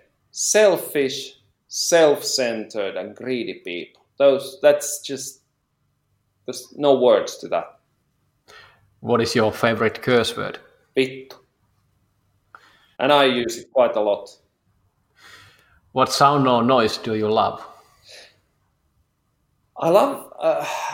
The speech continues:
Speaker 1: um, I love, love the sound of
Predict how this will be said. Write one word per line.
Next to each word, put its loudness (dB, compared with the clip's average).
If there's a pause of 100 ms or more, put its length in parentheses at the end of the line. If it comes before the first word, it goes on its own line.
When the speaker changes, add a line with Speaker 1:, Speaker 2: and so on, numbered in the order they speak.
Speaker 1:
um, -8 (300)
I -2
love, 2
love -2 (240)
the -10
sound -2
of -2